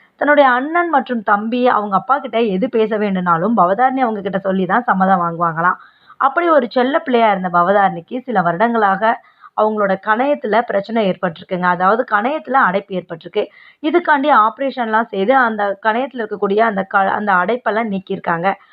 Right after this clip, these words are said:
அதுக்கப்புறமா சில நேரங்கள்ல அவங்களுக்கு வயிற்று வலி வந்திருக்கு. வயிற்று வலி வரும்போது அதை அவங்க பெருசா எடுத்துக்காம அதற்காக சில வலி நிவாரண மருந்துகளை வாங்கி சாப்பிட்ருக்காங்க. அந்த நேரத்திற்கு அது தீர்வு தந்தா கூட உள்ளிருந்த புற்றுநோயை வேகமா அது வளர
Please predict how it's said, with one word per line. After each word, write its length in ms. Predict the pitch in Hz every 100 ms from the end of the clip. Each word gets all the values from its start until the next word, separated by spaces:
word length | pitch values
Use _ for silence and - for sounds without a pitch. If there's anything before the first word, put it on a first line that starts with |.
| - -
அதுக்கப்புறமா 800 | 247 320 330 240 247 214 208 254
சில 160 | 254 208
நேரங்கள்ல 460 | 196 214 233 214
அவங்களுக்கு 460 | 214 196 175 175 269
வயிற்று 320 | 214 220 277
வலி 160 | 208 214
வந்திருக்கு. 420 | 185 170 170 190 - _ _
வயிற்று 300 | - 254 349
வலி 180 | 330 285
வரும்போது 540 | 226 226 254 240 214
அதை 200 | 247 214
அவங்க 240 | 220 196 196
பெருசா 300 | 208 233 277
எடுத்துக்காம 480 | 247 190 214 208 180
அதற்காக 600 | 220 220 196 202 202 269
சில 360 | 262 180 202 - - -
வலி 380 | - 214 254 339
நிவாரண 480 | 302 233 208 208 240
மருந்துகளை 560 | 190 196 233 247 240
வாங்கி 340 | 185 165 175 240
சாப்பிட்ருக்காங்க. 680 | - - - 170 160 165 190 - _ _
அந்த 340 | - 196 277 330
நேரத்திற்கு 540 | 285 294 311 302 294
அது 200 | 233 190
தீர்வு 260 | - 233 233
தந்தா 280 | 202 185 175
கூட 380 | 170 165 175 214
உள்ளிருந்த 560 | 220 254 302 320 247
புற்றுநோயை 720 | 220 240 247 302 277 208 202
வேகமா 600 | 202 196 240 277 254 269
அது 200 | 269 202
வளர 300 | 185 180 190